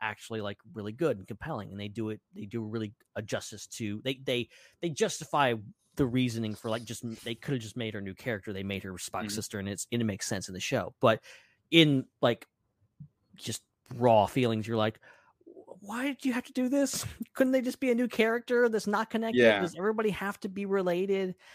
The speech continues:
Speaker 1: Um, it's the Star Wars syndrome of, you know, everybody's got to be, "I'm your, I'm your brother's sister's
Speaker 2: Yeah.
Speaker 1: cousin's
Speaker 2: There's,
Speaker 1: former
Speaker 2: there,
Speaker 1: roommate."
Speaker 2: one of the,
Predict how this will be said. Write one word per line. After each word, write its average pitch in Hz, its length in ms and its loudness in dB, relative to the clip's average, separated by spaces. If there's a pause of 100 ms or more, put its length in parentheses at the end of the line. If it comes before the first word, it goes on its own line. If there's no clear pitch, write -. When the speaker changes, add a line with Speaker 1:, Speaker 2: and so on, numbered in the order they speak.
(180)
Speaker 1:
Um, 139 220 0
it's 139 100 -6
the 151 80 -8
Star 151 280 4
Wars 139 200 2
syndrome 110 440 -2
of, 101 260 -8 (140)
you 117 160 -6
know, 107 200 -4
everybody's 254 460 -6
got 233 280 -6
to 294 160 -6
be, 277 400 -6
"I'm 277 240 0
your, 220 260 2 (340)
I'm 240 180 0
your 214 120 4
brother's 233 540 0
sister's 233 720 -8 (360)
Speaker 2:
Yeah. 95 600 -12
Speaker 1:
cousin's 220 520 4
Speaker 2:
There's, 165 320 -6 (120)
Speaker 1:
former 220 280 2
Speaker 2:
there, - 40 2
Speaker 1:
roommate." 220 420 0 (1300)
Speaker 2:
one 147 160 -10
of - 100 -16
the, - 60 -12